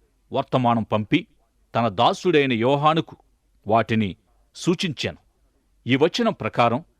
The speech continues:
సూచనలు, సంకేతాలు, భాషను ఉపయోగించి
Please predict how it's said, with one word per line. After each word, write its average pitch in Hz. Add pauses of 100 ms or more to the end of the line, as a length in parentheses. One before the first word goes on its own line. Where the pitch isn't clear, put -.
(320)
సూచనలు, 147 (460)
సంకేతాలు, 123 (420)
భాషను 113 (300)
ఉపయోగించి 120